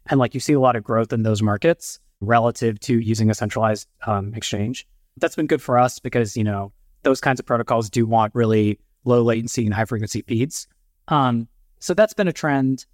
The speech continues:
Another thing that's been interesting has been to see just, like, the differences between different blockchains. Like, as Pyth has,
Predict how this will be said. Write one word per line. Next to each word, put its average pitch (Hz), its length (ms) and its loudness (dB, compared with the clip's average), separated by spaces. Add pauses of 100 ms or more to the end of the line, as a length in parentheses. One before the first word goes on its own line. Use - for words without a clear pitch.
(400)
Another 262 280 4
thing 233 200 2
that's 190 160 0
been 165 100 0
interesting 151 540 -2
has 135 140 -4
been 135 200 -4
to - 100 -10
see 131 580 0 (300)
just, - 160 0
like, 294 120 4
the 185 80 0
differences 160 500 0
between 135 260 -2
different 123 240 -2
blockchains. 135 580 0
Like, 117 220 -6
as 123 220 0
Pyth - 300 -4
has, 113 600 -2